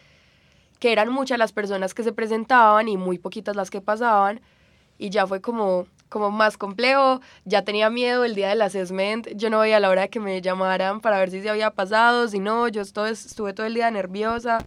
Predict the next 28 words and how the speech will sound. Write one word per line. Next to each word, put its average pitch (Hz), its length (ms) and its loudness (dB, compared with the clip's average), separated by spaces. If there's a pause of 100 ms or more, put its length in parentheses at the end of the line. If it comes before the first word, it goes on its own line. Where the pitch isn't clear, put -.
(680)
Y 233 100 -6
yo 233 120 2
creo 254 160 -2
que 277 80 -2
es 269 60 4
algo 254 200 0
que 240 100 -8
también 190 300 -6
le 196 80 -6
pasa 226 200 -4
a 233 40 -6
mucha 226 260 -6
gente. 175 360 -8 (720)
Bueno, 208 280 -4 (540)
por 240 100 0
otro 247 240 -2
lugar, 262 340 4
yo 214 120 -4
les 214 160 -6
quería 220 240 0
preguntar, 214 500 -4
¿qué 285 340 2
los 302 160 -2
hace 302 200 0
creer 254 220 -2
a 220 40 -2
ustedes 262 340 -2
que 196 280 -6